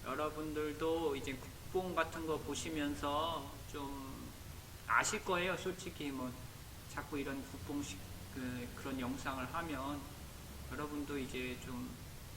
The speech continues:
이런 사람들, 이런 국뽕 유튜버 분들을 좀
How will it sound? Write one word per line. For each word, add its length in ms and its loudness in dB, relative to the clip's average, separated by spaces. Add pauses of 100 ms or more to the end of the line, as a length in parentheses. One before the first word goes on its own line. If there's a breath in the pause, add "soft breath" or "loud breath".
(140)
이런 320 2
사람들, 560 0 (300)
이런 340 -2
국뽕 420 -2
유튜버 600 -4 (320)
분들을 480 -2
좀 260 -4